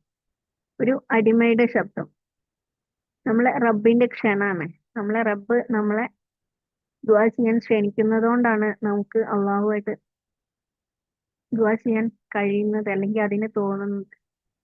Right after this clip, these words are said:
നമുക്ക് അള്ളാഹുവിന്റെ ആ ഒരു ക്ഷണം ഇല്ലാന്നുണ്ടെങ്കിൽ നമുക്ക് ഒരിക്കലും ദുആ ചെയ്യാനോ അല്ലെങ്കിൽ ദുആയിലൂടെ സന്തോഷം കണ്ടെത്താനോ ദുആയിലൂടെ അള്ളാഹുവിന്റെ ഉത്തരം കണ്ടെത്താനോ ഒന്നും നമുക്ക്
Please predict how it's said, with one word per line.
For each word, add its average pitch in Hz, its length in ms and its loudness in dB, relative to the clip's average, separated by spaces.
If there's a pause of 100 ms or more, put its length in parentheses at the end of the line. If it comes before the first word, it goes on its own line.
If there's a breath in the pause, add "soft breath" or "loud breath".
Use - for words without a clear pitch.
(560)
നമുക്ക് 240 300 0
അള്ളാഹുവിന്റെ 247 600 2 (160)
ആ - 20 0 (140)
ഒരു 233 120 -4
ക്ഷണം 226 400 -6
ഇല്ലാന്നുണ്ടെങ്കിൽ 208 840 -4
നമുക്ക് 190 240 -4
ഒരിക്കലും 220 400 -4 (260)
ദുആ 208 240 0 (140)
ചെയ്യാനോ 202 500 -2 (140)
അല്ലെങ്കിൽ 208 400 -6
ദുആയിലൂടെ 208 600 -2 (120)
സന്തോഷം 208 440 -4
കണ്ടെത്താനോ 190 560 -4
ദുആയിലൂടെ 208 640 -2 (640)
അള്ളാഹുവിന്റെ 214 440 4
ഉത്തരം 226 360 0
കണ്ടെത്താനോ 202 500 -2
ഒന്നും 208 180 -4
നമുക്ക് 202 300 -6